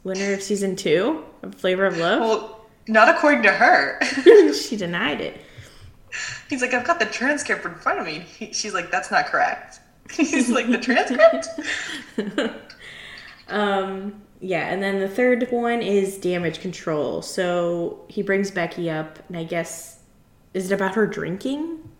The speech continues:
Speaker 2: S-, yeah, pretty much, 'cause, well, she, at first he's like, "So why did you throw up, throw the shoe?" And she's like, "Well, I had a few,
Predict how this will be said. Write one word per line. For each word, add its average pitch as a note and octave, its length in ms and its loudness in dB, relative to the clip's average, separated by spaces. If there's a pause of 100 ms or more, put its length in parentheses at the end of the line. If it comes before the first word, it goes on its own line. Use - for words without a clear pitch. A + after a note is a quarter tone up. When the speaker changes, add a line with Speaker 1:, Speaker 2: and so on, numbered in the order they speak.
(1500)
Speaker 2:
S-, G3+ 260 -8
yeah, F#3+ 220 0
pretty D#3+ 240 -4
much, C#3+ 340 -2
'cause, - 380 -12
well, G#3 100 -4
she, - 200 0
at G3+ 120 -2
first C4+ 240 0
he's G3+ 140 -2
like, F#3+ 120 0
"So G3 180 0
why F3+ 240 4
did G3 200 -4
you F#3+ 60 -6
throw F3+ 220 0
up, - 340 -4
throw G3 160 0
the E3 80 -8
shoe?" F#3 480 0
And C#3+ 160 -2
she's F3 240 -6
like, D#3+ 160 -4
"Well, C#4 160 2
I C#4 140 0
had A#3+ 140 2
a F#3+ 40 0
few, G3 240 -8